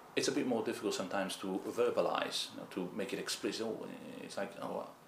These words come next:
I know what a chair is, but, you know, if you ask me for a definition, I say, "Oh, something I can sit on." "Oh, no, that's also a stool, or, or maybe a sofa." "No, no, but I know what a chair, I, I, I know how to recognize it." And sometimes verbalizing or, you know,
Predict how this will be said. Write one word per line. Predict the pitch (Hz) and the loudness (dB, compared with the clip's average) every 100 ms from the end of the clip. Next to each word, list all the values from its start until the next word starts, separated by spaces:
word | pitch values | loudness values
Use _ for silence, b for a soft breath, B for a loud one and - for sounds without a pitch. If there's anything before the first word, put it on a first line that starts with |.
| B B B - | B B B 2
I | |
know | 143 | 4
what | 131 104 | 6 6
a | |
chair | - 92 82 - | 4 0 0 0
is, | - | -2
but, | - 95 - | 0 0 0
you | - | -6
know, | 87 | -10
if | - | 0
you | 107 | 2
ask | 110 101 | 2 0
me | |
for | 87 90 | 0 0
a | |
definition, | 90 - 135 139 - 82 | 0 0 0 2 0 -2
I | 85 | -2
say, | 95 | 4
"Oh, | 113 101 | 4 4
something | - 95 92 | 0 -2 -2
I | |
can | 87 90 | -2 -2
sit | 117 87 | -2 -2
on." | 87 123 | -2 0
"Oh, | 143 | 2
no, | 87 | 2
that's | 113 - | 0 -2
also | 90 - | -4 -4
a | |
stool, | - - - - | -4 -4 -4 -2
or, | - - B B B | -2 -4 B B B
or | - 92 | 2 4
maybe | 107 78 | 4 0
a | |
sofa." | - 135 - - B B | 2 2 2 -6 B B
"No, | 170 | 0
no, | - | 4
but | 151 | 4
I | 170 | 4
know | 226 | 4
what | 185 | 4
a | - | 4
chair, | - | 2
I, | - - - - | 0 0 -8 -4
I, | 143 - | -4 -2
I | 151 | 0
know | 190 | 2
how | - | 0
to | - | 0
recognize | 101 - - - | -2 0 -2 -2
it." | - B B B B B | -8 B B B B B
And | 127 | -2
sometimes | 131 127 104 - | 2 4 4 0
verbalizing | 117 127 104 95 92 90 | 2 4 6 6 6 2
or, | 87 85 | 0 0
you | |
know, | 92 | -4